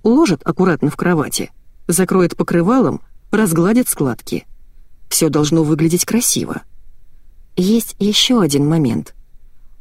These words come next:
Бывший супруг совершенно не выносит вида крови. Бедолага всегда брился только электробритвой, чтобы, не дай бог, не порезаться.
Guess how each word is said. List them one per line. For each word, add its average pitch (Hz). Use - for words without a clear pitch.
Бывший 165
супруг 233
совершенно 247
не 160
выносит 156
вида 180
крови. 214
Бедолага 175
всегда 170
брился 196
только 175
электробритвой, 196
чтобы, 165
не 165
дай 240
бог, 214
не 208
порезаться. 175